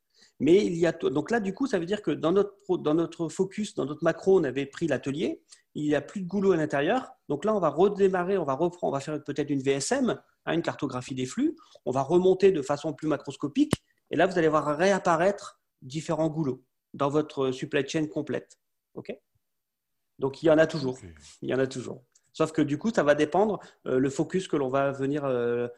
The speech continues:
Speaker 1: le filtre qu'on va venir mettre, euh, sur notre analyse. Donc, la bonne
Speaker 2: D'accord.
Speaker 1: nouvelle, c'est qu'il y a
Speaker 2: Donc
Speaker 1: toujours des goulots. <laughs> Donc, il y a toujours à optimiser.
Speaker 2: Ok. Donc, ce qui ré-,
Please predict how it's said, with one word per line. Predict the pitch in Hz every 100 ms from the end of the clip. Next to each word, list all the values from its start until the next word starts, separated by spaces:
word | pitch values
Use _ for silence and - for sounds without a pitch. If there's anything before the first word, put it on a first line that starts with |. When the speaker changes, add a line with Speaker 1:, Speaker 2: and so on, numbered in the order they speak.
| -
Speaker 1:
le | 147
filtre | - 196 - -
qu'on | - 120
va | 120
venir | 120 127
mettre, | 131 147 -
euh, | 120 120 _ _
sur | - 127
notre | 117 135
analyse. | 120 110 101 _ _ _ _ _ _ _ _ _ _ _ _ _ _ _
Donc, | 131 -
la |
bonne | 113 135
Speaker 2:
D'accord. | 139
Speaker 1:
nouvelle, | 131 165
c'est | 175
qu'il | 143
y |
a | 113
Speaker 2:
Donc | -
Speaker 1:
toujours | 151 170 151
des | 131
goulots. | 127 101 - -
<laughs> | 196 - _ _ - _ _ _ - - -
Donc, | 135 127
il |
y |
a | 127
toujours | - 156 147
à |
optimiser. | 135 143 135 117 90 - - - - - - - - _ _ _ _ _
Speaker 2:
Ok. | 123 117 - 80 71 73 -
Donc, | 107
ce | -
qui |
ré-, | -